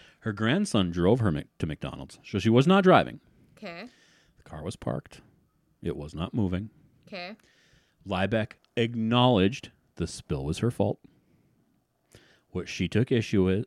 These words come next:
Speaker 1: with is the coffee was ridiculously hot.
Speaker 2: Obviously.
Speaker 1: One hundred and ninety degrees.
Speaker 2: I thought it was a hundred and twenty.
Speaker 1: Hundred and ninety degrees.
Speaker 2: It's on the cup as a hundred and twenty.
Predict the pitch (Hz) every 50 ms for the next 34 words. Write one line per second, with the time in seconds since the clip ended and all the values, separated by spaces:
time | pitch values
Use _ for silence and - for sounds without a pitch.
0 | _ - 98 92 101 - - - - 101 95 92 95 - - - 78 76 80 -
1 | 80 85 104 104 107 95 95 104 107 101 92 - - 73 - - 71 69 69 69
2 | - - 76 78 90 - _ _ _ _ - - - - - - - - _ _
3 | _ _ _ _ _ _ _ _ _ _ _ _ - 311 320 - 190 185 156 -
4 | 185 - - - - 90 92 85 82 85 90 98 90 90 104 104 95 80 73 73
5 | 76 76 90 90 92 76 - - - - - - - - - _ - _ _ -
6 | - 320 330 381 415 392 381 302 214 196 202 208 214 208 190 190 - - - 165
7 | 160 165 170 - - - - 80 73 78 95 110 110 104 90 78 80 82 92 107
8 | 101 - - - 78 - - - _ - 220 - 220 220 233 240 247 240 - 220
9 | 214 208 - 214 196 196 196 - - _ _ _ _ _ _ _ _ _ _ _
10 | - 196 180 202 196 190 185 185 190 190 185 - - 185 170 147 143 _ _ 151